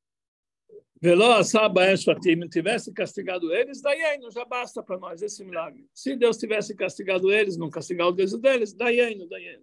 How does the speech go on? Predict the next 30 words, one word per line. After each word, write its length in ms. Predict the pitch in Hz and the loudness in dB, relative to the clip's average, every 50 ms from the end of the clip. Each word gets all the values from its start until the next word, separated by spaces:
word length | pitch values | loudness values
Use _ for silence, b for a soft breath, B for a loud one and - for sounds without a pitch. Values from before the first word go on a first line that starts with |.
| _ _ _ | _ _ _
tudo 260 | - 208 226 220 190 | -2 -2 0 0 -2
daí 200 | 185 190 170 151 | -4 -4 -4 -4
aí. 100 | 165 - _ _ _ _ _ _ _ _ _ _ _ _ - | -8 -10 _ _ _ _ _ _ _ _ _ _ _ _ 0
Deus 180 | 220 254 240 - | 2 2 2 2
fizesse 300 | 247 220 208 208 208 - | 2 4 4 4 2 -2
pra 120 | - 190 | -2 0
nós 180 | 180 170 160 180 | 2 2 6 6
esse 260 | - 254 254 - 247 | 6 6 4 2 0
milagre, 360 | 220 202 196 190 180 165 165 | 0 2 2 2 2 0 -2
não 100 | 160 156 | -4 -6
fizesse 420 | - 175 165 185 190 190 - - | -8 -4 -2 -2 -2 0 0 0
esse 160 | 370 - - 240 | 0 0 0 -2
outro 220 | 214 214 254 247 | -4 -4 -4 -6
mais, 260 | 247 254 254 247 226 | -4 -4 -4 -6 -4
daí 220 | 233 254 247 240 226 | -2 -2 -2 -2 -2
aí, 220 | 214 208 190 - _ _ _ _ _ _ | -4 -6 -10 -18 _ _ _ _ _ _
assim 200 | - - 226 226 | -14 -10 -10 -8
por 140 | 185 202 - | -6 -4 -2
diante. 320 | - - - - 202 - _ _ _ - - - _ _ _ _ _ _ _ _ _ _ _ _ _ - | -2 -2 -2 -4 -8 -16 _ _ _ -20 -20 -20 _ _ _ _ _ _ _ _ _ _ _ _ _ 2
Mas 140 | 202 185 180 | 4 6 6
depois 320 | 185 170 269 349 359 - | 6 4 2 2 2 2
chega 260 | - 330 320 302 285 | 2 2 2 4 2
um 80 | 240 - | 2 2
trecho 260 | - 262 294 - - | 2 2 2 2 0
que 80 | - 247 | -2 -2
nós 160 | 247 226 - | -2 -2 0
falamos 380 | - 202 233 254 262 254 220 | 2 2 2 2 2 0 -2
lá 100 | 196 226 | -2 -2
o 60 | 226 220 | -4 -4
seguinte, 500 | - 233 214 208 202 196 196 - - | -6 -8 -8 -6 -6 -8 -8 -10 -16